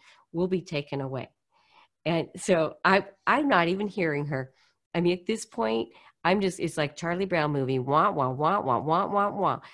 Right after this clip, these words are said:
And I'm thinking, "I gotta get out of here. This is not gonna help. This is, I gotta find a place for my babies to lay their heads so they don't take 'em away from me."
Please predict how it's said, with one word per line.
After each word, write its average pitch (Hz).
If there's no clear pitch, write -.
And 156
I'm 151
thinking, 151
"I 143
gotta 135
get 135
out 143
of 208
here. 139
This 135
is 147
not 135
gonna 143
help. -
This 135
is, 151
I 117
gotta 160
find 139
a -
place 139
for 139
my 131
babies 151
to 147
lay 127
their 127
heads 185
so -
they 139
don't 143
take 143
'em 147
away 151
from 175
me." 139